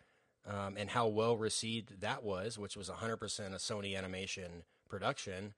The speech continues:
that they know what Spider-Man is now and should be now. I think, um, there was a huge disagreement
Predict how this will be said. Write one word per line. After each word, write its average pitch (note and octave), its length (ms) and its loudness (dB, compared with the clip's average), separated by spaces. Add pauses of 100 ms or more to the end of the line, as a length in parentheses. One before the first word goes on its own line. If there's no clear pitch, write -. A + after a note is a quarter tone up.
(300)
that G2 460 -4 (320)
they A2+ 300 2
know C#3+ 180 6
what C3+ 460 2 (100)
Spider-Man C#3 840 -2 (100)
is D#3 260 -2
now D#2+ 380 -6
and G2+ 160 -6
should C#3 260 0
be C#3+ 240 0
now. E2+ 400 -4
I G2+ 80 -4
think, A#2+ 380 -6 (380)
um, G#2+ 500 0
there A#2 120 4
was A2+ 120 -2
a A2 60 0
huge B2+ 320 -4
disagreement A#2+ 640 2